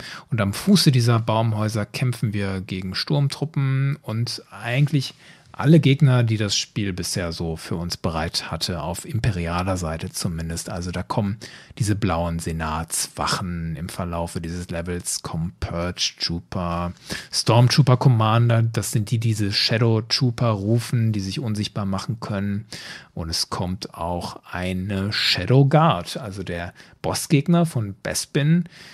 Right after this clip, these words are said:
kommt jetzt hier so mittendrin, wenn wir das erste Areal gesäubert haben. Da öffnet sich dann so ein Tor und die schwarze Schattenwache kommt raus. Wie hast du das erlebt und wie hast du diese schwarze Schattenwache <laughs> besiegt? Erzähl mir mal, wie du da vorgegangen bist.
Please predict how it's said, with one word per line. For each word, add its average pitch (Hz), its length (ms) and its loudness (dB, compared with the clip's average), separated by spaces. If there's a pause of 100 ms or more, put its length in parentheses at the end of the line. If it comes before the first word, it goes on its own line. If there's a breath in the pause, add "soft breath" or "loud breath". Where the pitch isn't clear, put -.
(240 loud breath)
kommt 123 240 2
jetzt 113 180 -2
hier 123 160 4
so 113 140 4
mittendrin, 113 760 4
wenn 85 200 -8
wir 87 60 -6
das 87 220 -4
erste - 420 -2
Areal 92 500 -2
gesäubert 95 600 0
haben. 95 380 0 (260)
Da - 120 -2
öffnet - 300 0
sich - 140 -4
dann 95 200 -4
so 95 80 -6
ein 90 80 -8
Tor 104 320 0
und 95 280 -6 (380 loud breath)
die 90 140 -2
schwarze - 420 -2
Schattenwache 87 760 -2
kommt 87 480 -2
raus. 87 380 -2 (500 loud breath)
Wie 117 80 8
hast 123 180 6
du 247 40 4
das 196 200 6
erlebt 113 520 4
und 113 200 -2
wie 107 120 2
hast 135 160 4
du 151 40 6
diese 104 240 4
schwarze - 440 0
Schattenwache - 640 6
<laughs> - 20 2
besiegt? 131 380 8
Erzähl - 360 4
mir 160 160 10
mal, 117 240 6
wie 117 60 2
du 110 100 0
da 104 160 0
vorgegangen 95 600 0
bist. 90 220 -8